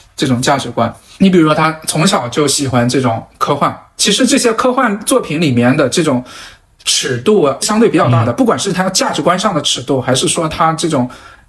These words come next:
Speaker 1: 对于未来思考啊，对于人生意义的这些思考，这些尺度都是非常大的。他从小就喜欢这些作品，从小就喜欢这些内容，这是一个。再一个就是我觉得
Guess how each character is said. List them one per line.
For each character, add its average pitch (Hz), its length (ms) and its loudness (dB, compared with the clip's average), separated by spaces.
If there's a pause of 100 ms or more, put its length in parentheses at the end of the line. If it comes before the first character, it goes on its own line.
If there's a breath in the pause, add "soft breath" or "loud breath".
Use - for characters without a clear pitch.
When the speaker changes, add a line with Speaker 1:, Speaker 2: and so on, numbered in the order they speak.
Speaker 1:
对 190 160 2
于 139 80 -2
未 190 180 2
来 135 120 2
思 - 220 0
考 - 220 -2
啊， 123 220 -2
对 175 180 2
于 151 80 4
人 135 180 -2
生 165 340 0 (260)
意 233 120 4
义 151 200 2
的 120 100 0
这 151 100 -2
些 139 120 0
思 - 180 -2
考， - 140 -2
这 - 120 0
些 220 120 4
尺 - 180 -4
度 185 160 2
都 165 100 2
是 202 120 2
非 196 100 -2
常 196 160 4
大 202 180 -2
的。 135 140 -8 (240 loud breath)
他 240 100 -2
从 196 200 -2
小 226 220 2
就 147 200 0
喜 - 160 0
欢 127 160 2
这 143 80 -2
些 127 140 0
作 135 160 2
品， - 180 -8 (380 loud breath)
从 175 160 -2
小 175 80 0
就 165 100 0
喜 143 160 0
欢 127 160 0
这 143 80 2
些 127 200 0
内 139 140 2
容， 127 180 0 (680 loud breath)
这 - 100 2
是 - 140 -2
一 127 100 -4
个。 139 140 -2
再 226 220 -2
一 - 20 -2
个 220 100 4
就 220 80 4
是 156 140 0
我 131 140 2
觉 123 120 2
得 185 220 0